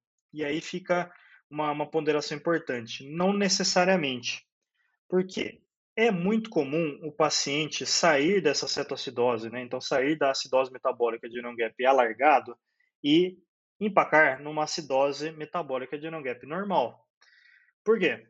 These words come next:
Porque é uma etiologia hiperclorêmica. A gente infundiu grandes quantidades de cristalóide que tem cloreto em uma quantidade maior do que o sérico. Então,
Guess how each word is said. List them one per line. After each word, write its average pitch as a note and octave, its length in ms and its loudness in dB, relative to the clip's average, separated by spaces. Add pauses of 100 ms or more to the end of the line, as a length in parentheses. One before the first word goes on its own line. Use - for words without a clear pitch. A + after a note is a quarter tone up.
(120)
Porque D3+ 220 -10
é D3 80 -2
uma D3+ 140 -6
etiologia D3 640 -4 (100)
hiperclorêmica. C#3 1160 -4
A C#3 160 -8
gente B2+ 400 -8
infundiu D#3 600 -2
grandes D#3+ 540 4
quantidades C#3+ 680 2
de C#3+ 80 -8
cristalóide C#3+ 840 2
que - 160 -16 (120)
tem F#3+ 280 -2
cloreto D3 800 0
em C#3+ 280 -16 (580)
uma C3 180 -2
quantidade C#3+ 440 2
maior F3 400 4
do E3+ 60 -8
que A3 100 -6
o A3+ 40 -4
sérico. C#3 560 0
Então, B2 480 -10